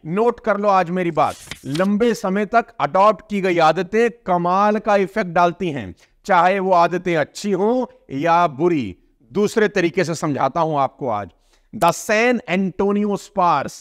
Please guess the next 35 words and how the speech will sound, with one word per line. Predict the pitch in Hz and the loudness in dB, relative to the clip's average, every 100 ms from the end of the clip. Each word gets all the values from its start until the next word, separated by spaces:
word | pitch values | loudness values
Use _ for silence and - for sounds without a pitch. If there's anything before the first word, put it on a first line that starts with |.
| - | -10
एनबीए | 156 190 180 214 214 | -4 -4 -2 0 0
हिस्ट्री | 151 117 - 196 | -2 -8 -6 -4
की | 175 214 | -2 -4
सबसे | 185 - 180 - - 214 | -4 -2 -2 -2 -2 -2
सफल | - 175 202 180 | -2 -4 -2 -2
टीमों | - 170 170 | -2 -4 -2
में | 170 151 | -4 -4
से | 156 127 | -6 -8
एक | - | -8
है। | - | -8
इन्होंने | 220 240 269 285 | -2 2 2 2
अपने | 254 240 233 | 0 0 -2
लॉकर | 190 185 185 233 | 4 4 4 2
रूम | 196 196 | 0 -2
में, | 170 131 | -4 -4
जहां | 165 202 | -2 -2
प्लेयर | 208 - 202 233 214 | -2 -4 -2 2 2
आके | 180 - 165 | 0 -4 -4
बैठते | 147 135 - | -4 -4 -6
हैं | 143 127 | -6 -4
ना, | 131 147 _ _ 120 | -2 -4 _ _ 0
वहां | 151 - | 2 2
पर | 214 | 0
एक | 208 | -2
सोशल | - - 185 - 190 | -4 -4 -4 0 -2
रिफॉर्मर | 143 143 156 165 170 185 | -2 -4 0 0 0 -4
जैकब | 120 143 147 180 | -2 -4 -2 -4
राइस | 123 131 160 - | -4 -4 -4 -2
का | 185 | -2
एक | 170 - | -2 -4
कोट | 160 151 - | -6 -4 -4
टांग | 110 104 | -6 -6
रखा | 90 - - _ _ _ - | -10 -16 -20 _ _ _ -6
है, | |
हैं? | 160 | -2